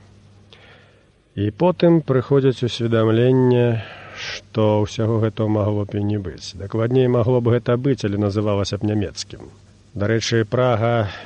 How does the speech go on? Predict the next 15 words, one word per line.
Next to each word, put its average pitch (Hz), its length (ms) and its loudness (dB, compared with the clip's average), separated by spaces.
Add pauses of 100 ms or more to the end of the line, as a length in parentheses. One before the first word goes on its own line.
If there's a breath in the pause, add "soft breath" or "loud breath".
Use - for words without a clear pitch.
вельмі 110 400 4
нагадвае 107 560 0
вялікую 107 480 2
Вільню, 104 400 2
тут 98 240 -2
ёсць 101 240 2
дух 110 400 2
віленскі, 90 960 -2
значыць, 92 640 -10
ёсць 101 640 -8
нешта 101 640 -4
агульнае 101 1040 0
ў 98 240 -8
нашай 98 320 -6
славяншчыне. 92 1040 -6